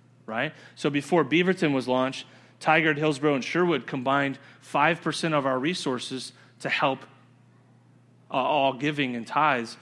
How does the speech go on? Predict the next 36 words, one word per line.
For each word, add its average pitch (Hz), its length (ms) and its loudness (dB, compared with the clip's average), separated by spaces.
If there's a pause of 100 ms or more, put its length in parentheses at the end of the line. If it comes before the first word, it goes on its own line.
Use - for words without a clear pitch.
(200)
to 147 80 -8
help 135 220 0
launch 127 360 -4
this - 480 -6
community. 98 480 -8 (960)
These 208 260 4
four 135 300 4
have 135 180 -2
got, 143 300 2
given 147 240 -2
together 135 420 0 (600)
to, 143 280 0
and 127 240 -4
five 143 260 2
percent 143 280 -2
of 123 100 -2
all 135 220 4
the 131 100 -2
giving 135 380 -4
is 131 160 -8
now 135 260 0 (240)
producing 139 460 -2
the 135 100 -2
launch 127 360 -2
of 123 280 -10
Portland, 131 420 -8
our 127 120 -4
Portland 135 400 -6
East, - 400 -6 (920)
which 131 280 -6
now 135 260 4
is 123 160 -6
meeting 139 240 -2
on 131 160 -2
every 127 200 -4
Sunday 127 420 -6